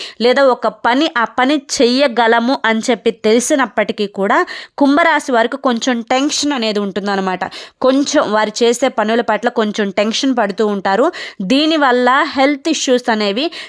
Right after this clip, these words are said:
చిన్న చిన్న వచ్చే అవకాశం ఉంది. మైగ్రేన్ తలనొప్పి కానివ్వండి, లేదా కొంచెం బాగా, ఆ, టెన్షన్ వల్ల గుండె దడ రావటం కానివ్వండి, ఇటువంటి వచ్చే అవకాశం ఉంది. కాబట్టి వీరి పనులు వీరు సక్సెస్ఫుల్గా చేయగలుగుతారు. కాబట్టి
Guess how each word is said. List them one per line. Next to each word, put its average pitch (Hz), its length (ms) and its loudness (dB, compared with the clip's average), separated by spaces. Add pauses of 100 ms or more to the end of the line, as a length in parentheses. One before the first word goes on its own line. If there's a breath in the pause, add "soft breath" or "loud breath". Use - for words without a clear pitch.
(180)
చిన్న 277 120 4
చిన్న 285 340 0
వచ్చే 240 340 2
అవకాశం 208 480 0
ఉంది. 190 260 -2
మైగ్రేన్ 208 540 0
తలనొప్పి 190 480 0
కానివ్వండి, 185 680 -2 (260 loud breath)
లేదా 233 280 2
కొంచెం 220 520 0
బాగా, 226 520 0 (160)
ఆ, 208 40 0
టెన్షన్ 226 520 -2
వల్ల 208 220 2
గుండె 196 280 0
దడ 226 180 2
రావటం 190 480 0
కానివ్వండి, 185 600 -2 (260 loud breath)
ఇటువంటి 269 400 0
వచ్చే 247 340 2
అవకాశం 226 500 -2
ఉంది. 196 200 -2
కాబట్టి 196 560 -2 (280 loud breath)
వీరి 262 220 0
పనులు 269 480 0
వీరు 277 280 0
సక్సెస్ఫుల్గా 247 1000 -2
చేయగలుగుతారు. 240 1000 0
కాబట్టి 190 720 0